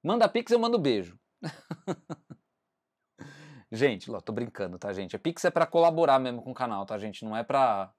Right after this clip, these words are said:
fazer, é... é... lógico, fazer um pouco de graça também, porque eu fico feliz, vocês sabem disso. Mas é pra colaborar mesmo, tá? Pra pagar as coisas que eu comprei,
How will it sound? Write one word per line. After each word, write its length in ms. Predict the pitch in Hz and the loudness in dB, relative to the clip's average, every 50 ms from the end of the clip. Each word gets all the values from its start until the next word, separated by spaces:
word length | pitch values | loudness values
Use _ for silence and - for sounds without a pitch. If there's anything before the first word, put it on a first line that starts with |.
| _ _ _ _ _ _ | _ _ _ _ _ _
fazer, 580 | _ 120 110 120 123 117 113 107 101 95 - - _ | _ -6 -2 0 2 2 4 2 0 -2 -6 -10 _
é... 840 | - 113 107 104 104 104 101 101 98 98 98 95 95 101 95 - - _ _ _ _ _ _ _ _ _ _ _ _ _ _ _ _ _ _ _ _ _ _ _ _ _ _ _ _ - | -6 -4 -2 -2 0 0 0 -2 -2 -4 -4 -6 -8 -10 -12 -14 -16 _ _ _ _ _ _ _ _ _ _ _ _ _ _ _ _ _ _ _ _ _ _ _ _ _ _ _ _ -6
é... 60 | 104 | 0
lógico, 260 | 120 139 127 - - | 2 2 2 2 -2
fazer 140 | - 196 185 | -2 0 0
um 60 | 196 | 0
pouco 140 | - - - | -2 -4 -6
de 100 | 117 120 | -6 -4
graça 340 | 110 117 110 127 135 - - | 2 4 4 4 4 2 -6
também, 240 | - 113 107 113 123 | -8 -6 -6 -6 -8
porque 120 | - - | -6 -8
eu 60 | 113 | -8
fico 160 | - - 110 - | -8 -8 -14 -6
feliz, 320 | - 117 104 107 120 - | -4 -2 -2 -2 -2 -4
vocês 100 | - - | -6 -2
sabem 280 | - 110 101 101 95 95 | -2 -2 -2 -2 -6 -6
disso. 420 | 95 98 104 - - - 202 - _ _ _ _ _ _ _ _ _ | -8 -8 -10 -10 -14 -16 -16 -18 _ _ _ _ _ _ _ _ _
Mas 160 | - 113 110 | -10 -2 -2
é 40 | 143 | -2
pra 120 | 147 - - | -2 0 -2
colaborar 400 | 180 175 175 160 190 - 190 196 | 2 2 4 4 4 4 4 2
mesmo, 280 | 180 131 104 92 104 | 2 -2 -2 -4 -6
tá? 240 | 95 - 101 117 139 _ _ _ _ _ _ _ _ _ _ _ _ | -4 -4 -4 -4 -6 _ _ _ _ _ _ _ _ _ _ _ _
Pra 260 | - 101 98 113 131 | 0 4 6 6 6
pagar 240 | 131 - 123 110 110 | 6 4 2 2 2
as 100 | 110 - | -2 -2
coisas 200 | - 120 113 - | -4 -6 -8 -6
que 60 | - 87 | -8 -14
eu 20 | |
comprei, 960 | - - 87 - - - 151 156 151 151 151 147 147 143 139 139 139 139 135 | -14 -14 -14 -4 4 6 6 6 6 4 4 2 2 0 0 -2 -4 -6 -10